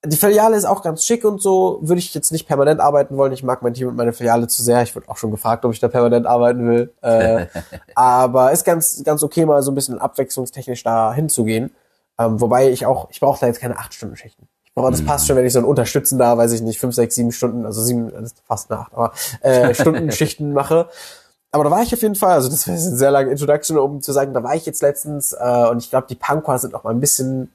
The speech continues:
Speaker 1: verrückter als die Leute in Mitte. Weil in Mitte hast du so alles so ein bisschen,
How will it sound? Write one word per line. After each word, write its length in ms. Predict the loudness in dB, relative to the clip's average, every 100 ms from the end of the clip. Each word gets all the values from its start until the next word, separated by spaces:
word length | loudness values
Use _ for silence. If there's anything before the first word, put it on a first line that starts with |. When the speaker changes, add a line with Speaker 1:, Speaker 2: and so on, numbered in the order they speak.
| _ -6
Speaker 1:
verrückter 480 | -2 0 0 0 -2
als 140 | 0
die 80 | 2
Leute 180 | 2 2
in 60 | 0
Mitte. 340 | 0 0 -4
Weil 120 | -6 -2
in 60 |
Mitte 180 | 0 -2
hast 140 | -4
du 40 | -2
so 200 | -2 0
alles 420 | 2 4 2 -4
so 80 | -2
ein 20 |
bisschen, 380 | -2 0 -4